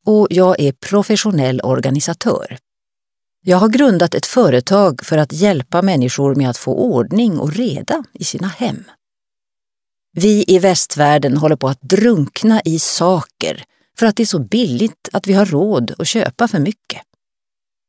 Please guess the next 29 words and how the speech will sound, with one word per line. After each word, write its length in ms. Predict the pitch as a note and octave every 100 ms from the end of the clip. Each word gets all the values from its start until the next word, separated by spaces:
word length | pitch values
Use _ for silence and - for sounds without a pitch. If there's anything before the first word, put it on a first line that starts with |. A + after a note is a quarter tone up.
| _ _ _ _ _
Ofta 580 | - G#3+ - - A#3 A3+ -
handlar 420 | G#3 E3 C3+ D3
det 80 | E3
inte 260 | D3 E3+
så 200 | D#3+ A#3
mycket 300 | G#3+ F3+ C#3
om 200 | C3+ F#3+
saker, 880 | - - - D#3 D#3+ - - C3+ B2+ - _ _ _
utan 280 | F#3+ F#3+ F3+
om 240 | F#3 - -
brist 540 | F#3+ A#3+ - - -
på 240 | - C#3
relationer 960 | D3+ E3 F3 F3+ - G#3+ A#3 D3 A2+ -
och 80 | C#3+
kommunikation. 680 | F3+ E3+ F#3 F#3+ - - - - _ _ _ _ _ _ _ _ _ _ _ _ -
Ibland 500 | F#3 E3 F#3 B3 -
kan 160 | G3+ G3
det 60 |
vara 280 | F#3+ E3 D#3+
så 200 | D#3+ C3
att 160 | C3 -
man 200 | D3+ C#3+
täcker 480 | - G#3 - - G#3
en 160 | - D#3+
känsla 540 | F3+ G#3 C3 - C#3
av 240 | C#3 C3+ -
ensamhet 880 | F#3+ C#3 - B2+ F3+ B3 - - -
med 340 | D#3+ B2 A#2+
shopping. 640 | - - D#3 - - -